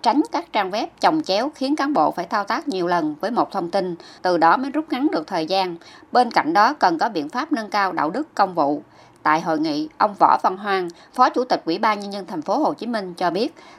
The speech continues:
thành phố yêu cầu nêu cao trách nhiệm người đứng đầu của các cơ quan, đơn vị trong việc giải quyết thủ tục hành chính, không để tồn hồ sơ mà không biết trả lời dân như thế nào.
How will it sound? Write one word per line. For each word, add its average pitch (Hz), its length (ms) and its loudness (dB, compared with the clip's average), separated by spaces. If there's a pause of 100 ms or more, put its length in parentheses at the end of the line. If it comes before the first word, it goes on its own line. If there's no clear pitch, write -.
thành 196 220 2
phố 233 180 6
yêu 240 180 0
cầu 180 280 4
nêu 214 160 -10
cao 208 280 -2
trách 302 280 -10
nhiệm 160 160 -2
người 180 180 -2
đứng 196 180 -4
đầu 170 200 2
của 160 160 -8
các 262 200 -10
cơ 220 100 -4
quan, 196 320 -2
đơn 190 160 -4
vị 147 320 -4
trong 226 200 4
việc 180 200 0
giải 165 100 0
quyết 240 180 0
thủ 202 140 -4
tục - 160 -4
hành 151 200 -6
chính, 196 240 -2 (160)
không 240 220 2
để 185 120 0
tồn 185 280 4
hồ 170 160 -2
sơ 208 320 2
mà 170 120 -6
không 202 260 -6
biết 277 280 -6
trả 151 160 4
lời 190 260 0
dân 180 180 0
như 185 240 -6
thế 214 140 -6
nào. 160 280 -2